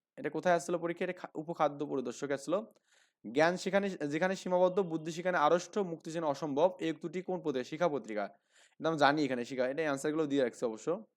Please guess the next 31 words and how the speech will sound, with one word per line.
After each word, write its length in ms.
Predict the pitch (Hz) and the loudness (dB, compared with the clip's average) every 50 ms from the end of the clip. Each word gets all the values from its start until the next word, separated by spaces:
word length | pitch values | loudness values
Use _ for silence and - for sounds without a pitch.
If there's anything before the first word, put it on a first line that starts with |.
| _ _ _ _ _ _ _ - _ _ _ _ _ _ _ | _ _ _ _ _ _ _ -20 _ _ _ _ _ _ _
এই 100 | - 135 | 2 4
একই 240 | 139 139 143 185 185 | 4 6 6 4 2
কোশ্চেন 240 | 180 175 - - 185 | 2 2 0 4 4
আবার 200 | 170 165 170 170 | 6 8 8 8
আসছে 180 | 175 170 - 175 | 6 4 2 -2
এখানে, 140 | 185 180 | -2 0
জ্ঞান 220 | 160 147 151 151 151 | 4 4 4 4 4
যেখানে 280 | 147 156 156 165 165 | 2 2 2 2 2
সীমাবদ্ধ, 440 | 160 - 165 160 156 151 151 151 160 | 0 -2 0 0 2 0 0 0 -2
মুক্তি 320 | 180 175 160 151 147 - 143 | -4 -2 -4 -8 -8 -8 -8
সেখানে 160 | 151 151 143 | -4 -2 0
আড়ষ্ট, 340 | 135 135 139 147 - - 190 | 0 0 0 -2 -2 -4 -4
মুক্তি, 360 | 175 156 147 143 - - - | -2 -2 -4 -6 -8 -6 -4
আহ, 260 | 131 123 120 117 117 117 - _ _ _ _ _ _ _ _ - | -2 0 0 0 -2 -4 -8 _ _ _ _ _ _ _ _ -6
বুদ্ধি 280 | 131 147 151 143 156 160 | -4 -4 -2 -2 -4 -4
সেখানে 260 | - 175 180 180 180 | 0 2 4 6 8
আড়ষ্ট, 340 | 151 147 151 160 151 - - | 8 8 8 6 4 2 -2
মুক্তি 360 | 180 175 165 165 - - 170 | -2 0 -2 -4 -4 -6 -4
সেখানে 140 | 160 170 160 | 0 4 4
অসম্ভব। 380 | 139 131 - 156 139 117 113 | 4 4 2 0 -2 0 -2
এটা 140 | 127 131 143 | 2 4 4
হচ্ছে 180 | 143 143 170 160 - - - | 2 2 0 -4 -6 -6 -6
আন্দো-, 260 | 135 135 135 135 135 | -4 -2 -2 -2 -2
কোন 140 | 147 160 156 | -2 -2 0
আন্দোলনের 300 | 147 147 151 151 151 151 | 0 0 2 0 0 0
স-, 120 | - - | -4 -8
স-, 380 | - - - - - - 123 - | -14 -14 -18 -16 -14 -12 -4 2
স্লোগান? 240 | 139 135 120 120 | 4 6 8 6
এটা 120 | 127 123 147 | 6 6 4
হচ্ছে 180 | 151 156 165 | 6 8 6
সতেরোতম 560 | 156 - 170 160 175 - - 160 175 202 233 | 8 8 6 6 8 8 10 12 12 12 12